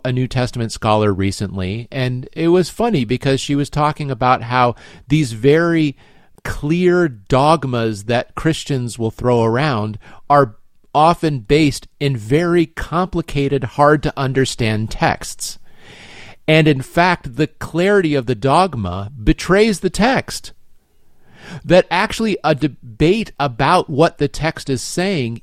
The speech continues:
is warranted because it's hard to interpret. But it can only be based on the dogma. And this woman gets into trouble because someone makes a blanket statement about a dogma and she's like,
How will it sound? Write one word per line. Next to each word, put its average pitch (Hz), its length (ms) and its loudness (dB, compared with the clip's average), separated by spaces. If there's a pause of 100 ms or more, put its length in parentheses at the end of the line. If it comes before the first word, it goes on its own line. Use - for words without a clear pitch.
is 170 240 4
warranted 156 640 -2
because 139 320 0
it's 143 120 -4
hard 180 320 2
to 147 60 0
interpret. 135 680 -4 (240)
But 180 120 4
it 185 60 2
can 185 160 0
only 208 320 2
be 175 200 -4
based 139 540 0
on 123 240 -2
the 135 100 0
dogma. 120 640 0 (180)
And 185 240 2 (480)
this 233 280 -4
woman 196 280 0
gets 202 240 2
into 208 120 4
trouble 208 400 2
because 170 400 -2 (240)
someone 226 380 0
makes 202 240 0
a 190 60 2
blanket 185 420 -4
statement 175 400 -2
about 160 260 0
a 156 60 0
dogma 170 440 0
and 143 200 -8
she's 165 140 -6
like, 170 180 -4